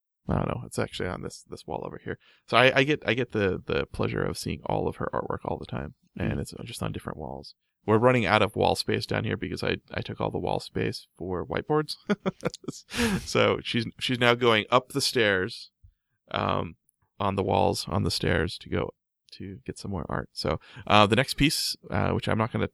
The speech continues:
Speaker 1: talk about now, but we'll, we'll definitely have that released by the time we release this episode. So I guess we can talk about it. But, um, she did Fig.
Speaker 2: Oh, cool.
Speaker 1: Uh, so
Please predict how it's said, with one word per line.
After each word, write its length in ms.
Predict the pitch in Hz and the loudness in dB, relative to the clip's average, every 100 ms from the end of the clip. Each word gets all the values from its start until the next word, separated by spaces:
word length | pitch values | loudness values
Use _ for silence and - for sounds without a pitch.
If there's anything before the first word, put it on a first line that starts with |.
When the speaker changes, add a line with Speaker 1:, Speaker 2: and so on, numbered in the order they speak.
| _ | _
Speaker 1:
talk 180 | 120 107 | -2 0
about 220 | 107 85 | 2 2
now, 180 | 101 95 | 2 2
but 220 | 90 - | 0 -2
we'll, 200 | 117 104 - _ _ _ _ _ _ _ _ _ _ _ _ _ _ _ _ _ _ _ _ _ _ - | -2 -4 -6 _ _ _ _ _ _ _ _ _ _ _ _ _ _ _ _ _ _ _ _ _ _ 2
we'll 100 | - | 6
definitely 640 | 139 123 120 104 98 90 | 6 4 2 2 4 4
have 240 | 107 92 - | 4 2 4
that 200 | 90 - _ _ - | 0 0 _ _ -4
released 360 | 101 - - | 0 -2 0
by 100 | 101 | -2
the 80 | - | -2
time 300 | 117 110 110 | 0 0 0
we 160 | 113 104 | 0 0
release 340 | 98 90 - | 0 0 -2
this 140 | - - | -6 -4
episode. 400 | - - - - | -4 -4 -4 -2
So 100 | - | -2
I 20 | |
guess 200 | - - | -2 -4
we 60 | |
can 120 | - - | -6 -4
talk 180 | - - | -2 -2
about 220 | - - | -2 -2
it. 140 | - _ | -4 _
But, 220 | - 71 - | 0 0 -2
um, 240 | - - _ - - - | -4 -4 _ -20 -20 -6
she 120 | - | 4
did 160 | 127 107 | 4 4
Fig. 420 | - 131 - 120 _ _ _ _ _ _ _ 139 | 4 4 4 -4 _ _ _ _ _ _ _ -6
Speaker 2:
Oh, 140 | 123 | -6
cool. 200 | - 127 | 0 0
Speaker 1:
Uh, 220 | - - | 2 0
so 440 | - - 107 101 | -2 0 2 2